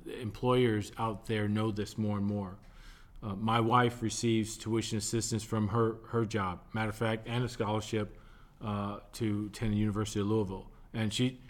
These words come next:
she's excited now she's getting back into the classroom, uh, just based off of, uh, the job. So this is an area that we're really looking at. We have some great incentives to join the United States Army.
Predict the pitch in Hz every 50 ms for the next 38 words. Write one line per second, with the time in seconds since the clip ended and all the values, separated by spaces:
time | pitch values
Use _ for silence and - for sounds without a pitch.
0 | - - - - 120 113 - - - - - 143 139 - 110 98 - - - 120
1 | 127 139 117 120 92 104 110 113 110 - - 113 - - 123 117 107 98 117 117
2 | 117 - 113 104 - 110 104 101 - - 110 113 113 113 - - 107 104 101 98
3 | 98 95 98 - - - - - - - - 107 104 104 98 - 120 117 - -
4 | - 110 110 104 - - 104 101 95 - - 101 98 90 87 98 98 98 95 95
5 | 95 101 92 - - - 101 98 87 - 110 107 104 98 90 87 92 - - -
6 | - - - - - - - - 123 113 107 95 131 143 139 - - 135 113 -
7 | - - - 117 113 110 117 117 117 117 117 113 101 110 110 104 107 104 98 107
8 | 117 117 113 110 104 113 113 117 117 113 113 113 - - - - - - 135 139
9 | 135 143 131 - - 117 110 98 - - - 107 104 104 117 127 139 156 151 143
10 | - - - 131 127 117 - - - 120 101 85 80 - - - - - 107 98
11 | 110 113 110 110 107 104 104 107 101 - - 101 95 - - 98 92 90